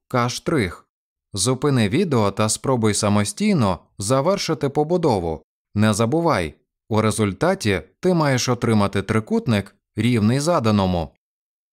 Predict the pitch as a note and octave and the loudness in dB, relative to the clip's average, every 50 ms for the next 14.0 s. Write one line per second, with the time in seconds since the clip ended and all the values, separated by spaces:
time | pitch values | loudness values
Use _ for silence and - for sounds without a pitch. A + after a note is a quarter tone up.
0 | _ _ _ _ _ _ _ _ _ _ _ _ _ _ _ _ _ _ _ _ | _ _ _ _ _ _ _ _ _ _ _ _ _ _ _ _ _ _ _ _
1 | _ _ _ _ _ _ _ _ _ _ _ _ _ _ _ _ _ _ _ _ | _ _ _ _ _ _ _ _ _ _ _ _ _ _ _ _ _ _ _ _
2 | _ _ _ _ _ _ _ _ _ _ _ _ _ _ _ _ _ - D#3+ G#3 | _ _ _ _ _ _ _ _ _ _ _ _ _ _ _ _ _ -2 0 2
3 | A3+ A3 G#3 G3 E3+ F3+ G3 F#3 F3+ C#3+ A2+ - G#2 G2 - G2 E2 D#2 D2 - | 4 4 4 2 2 0 0 2 2 0 0 0 -2 -2 -2 -2 -2 -4 -6 -12
4 | _ _ _ _ _ _ _ _ _ - A2+ A#2 C3 A#2+ - D#3+ E3 D#3 C#3 B2 | _ _ _ _ _ _ _ _ _ 0 2 2 2 0 0 0 2 2 2 4
5 | A2+ A2 A2 G#2 G#2 - - A2 G#2 G2 G2 G2 - - G2+ G#2 B2 D#3 D3+ - | 4 4 4 2 0 0 -2 0 0 0 -2 -4 -2 0 2 2 2 0 -2 -6
6 | _ _ - G#2+ A#2 C3+ C3 - - - C3+ A#2 - - - - G2+ F#2 F2+ - | _ _ -6 -4 -2 -2 -4 -4 -2 0 0 0 0 -4 -4 -2 -2 -2 -2 -4
7 | - G2+ G2 F#2+ G2+ B2+ D#3+ D#3 _ _ _ _ - G2 A2+ A2+ - - C#3 C#3 | -2 0 0 2 0 0 -2 -6 _ _ _ _ -6 -4 -4 -4 -2 0 0 0
8 | C#3 C3+ C3+ B2+ A2 G2+ G2 G2 F#2+ F2+ G#2 G2 A2 E3 G#3 A3 C3+ A#2 F#2+ F2+ | 0 2 0 2 2 2 2 0 0 0 -2 -2 0 0 0 0 0 0 -2 -4
9 | - - _ _ _ _ - G2+ G#2 A#2+ D3+ F3 E3+ - _ - A#2 A#2+ B2 C3 | -6 -12 _ _ _ _ -4 -2 0 0 0 0 -2 -6 _ -4 -2 0 0 0
10 | B2+ - - - D#3+ D3+ C3 F#2+ E2 - - _ _ _ - G2+ G2+ G#2+ B2 E3+ | -2 -4 -4 -4 -2 0 0 -2 -2 -6 -14 _ _ _ -4 -2 0 2 2 2
11 | F3+ F#3 F#3+ G3+ G3+ F#3 - - - A2+ A2 A#2 - - D3 D#3 C#3 G#2+ F#2+ D#2+ | 2 2 2 2 2 0 -2 -2 -2 0 0 0 -2 -2 -2 0 0 0 0 -2
12 | D2 - _ _ _ _ _ _ _ _ - A2 A#2 A#2+ B2 C3 A2+ - D3 D3 | -6 -10 _ _ _ _ _ _ _ _ -2 0 2 2 2 0 0 0 0 2
13 | C#3 B2 A2+ G#2 G2+ G2+ G2+ G2 - - A2 G#2 F#2+ F2+ E2+ F2 G2 B2+ F3 F#3 | 2 4 4 4 2 2 0 0 -2 -2 -2 0 0 0 0 0 0 0 -2 -4